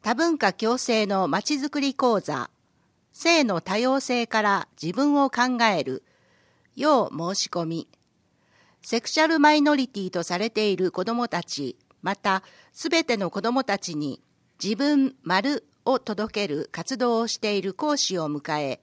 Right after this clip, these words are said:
お話をお聞きします。時、一月十七日土曜、十時から十二時。ところ、生野高麗ブズパーク二階、生野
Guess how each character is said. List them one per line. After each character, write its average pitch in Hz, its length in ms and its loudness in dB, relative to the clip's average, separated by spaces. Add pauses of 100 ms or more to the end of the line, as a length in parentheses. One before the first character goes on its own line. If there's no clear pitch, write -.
お 190 100 -4
話 262 500 -2
を 214 200 -2
お 170 80 -8
聞 180 140 -12
き 196 120 -8
し 160 120 -6
ま 156 160 -4
す。 - 240 -16 (840)
時、 220 440 -4 (600)
一 233 240 -2
月 311 280 2
十 277 200 0
七 240 260 0
日 214 480 -4
土 180 160 -2
曜、 208 380 0 (440)
十 311 240 2
時 226 160 -4
か 170 160 -4
ら 131 160 -4
十 220 260 -2
二 202 180 -4
時。 120 240 -10 (680)
と - 120 -6
こ 247 200 2
ろ、 208 240 4 (440)
生 302 280 -2
野 226 200 2
高 262 260 0
麗 302 200 4
ブ 262 120 -2
ズ 240 140 -4
パ 254 220 4
ー 185 60 2
ク 143 260 -8
二 151 140 -4
階、 175 420 -4 (560)
生 262 280 -2
野 190 220 0